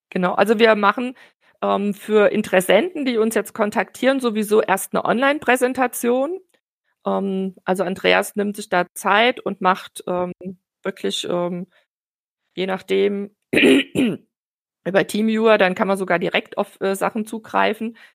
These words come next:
ähm, eine Präsentation, stellt das System vor und macht auch dann im Prinzip so die ersten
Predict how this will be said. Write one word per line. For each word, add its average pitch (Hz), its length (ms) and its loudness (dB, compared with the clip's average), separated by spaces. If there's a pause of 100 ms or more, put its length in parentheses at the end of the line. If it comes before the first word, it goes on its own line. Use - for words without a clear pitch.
(260)
ähm, 185 460 -2 (720)
eine 165 120 -2
Präsentation, 233 960 2
stellt 202 260 2
das 202 100 0
System 196 420 0
vor 240 520 2
und 185 280 -4
macht - 280 0
auch 208 120 0
dann 208 200 2
im 208 160 0
Prinzip 214 400 -4
so 220 120 -2
die 208 180 -2
ersten 208 720 0